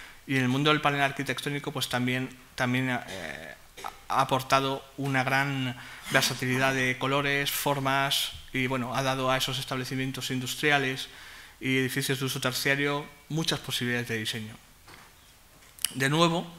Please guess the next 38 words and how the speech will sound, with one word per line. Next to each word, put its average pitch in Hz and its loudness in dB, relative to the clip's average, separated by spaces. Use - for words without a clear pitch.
aquí 139 2
hay 139 6
una 135 2
variante 131 2
en 127 -4
versatilidad 127 0
<coughs> - -12
química 135 6
del 127 0
producto 139 -4
que 135 -4
también 131 2
me 131 2
gustaría 131 0
destacar 143 4
porque 123 -2
en 123 -2
el 120 -2
mercado 127 -2
están 127 -2
las 123 -4
dos, - -4
las 127 -4
dos 127 -2
formas, 147 -2
que - -2
es - 0
el 139 -2
poliuretano 135 0
y 131 2
el, 110 -2
y 113 -8
el, 113 -6
el 127 2
pur 143 -2
y 123 2
el 117 0
pir. 110 -2